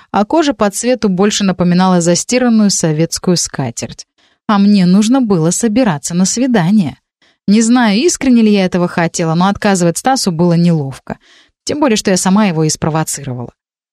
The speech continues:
Вот правда, отражение в зеркале выглядело так, что я бы сама с собой на свидание идти не решилась.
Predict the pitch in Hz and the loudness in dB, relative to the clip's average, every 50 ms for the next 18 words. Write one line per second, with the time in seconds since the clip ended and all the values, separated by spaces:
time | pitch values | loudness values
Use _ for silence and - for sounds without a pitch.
0 | _ _ _ - 170 175 - - 180 180 165 160 175 175 - 175 180 185 233 339 | _ _ _ -2 -2 -2 0 0 -2 0 0 0 0 0 0 0 0 -2 -2 -2
1 | 370 285 208 180 165 170 160 - 160 165 160 160 165 165 170 160 170 170 175 180 | 0 0 0 2 0 0 -2 -2 -2 0 0 0 0 0 0 0 2 0 0 0
2 | - - 320 370 - - _ _ _ _ - - - 208 190 233 240 247 240 - | 0 -2 -2 -2 -4 -8 _ _ _ _ -10 -6 -2 -2 0 0 0 -2 -2 -2
3 | - 233 214 196 196 208 - - 254 220 190 185 185 185 196 - - 220 214 180 | -2 0 0 2 0 0 0 -2 -2 0 2 2 2 2 0 0 -2 -2 0 0
4 | 165 160 165 170 175 190 180 - 190 165 156 160 160 220 240 - - - 143 127 | 0 0 0 0 0 -2 -2 -2 -4 -2 -2 0 0 0 0 -2 -4 -6 -6 -8
5 | 117 107 107 - - | -8 -10 -10 -10 -10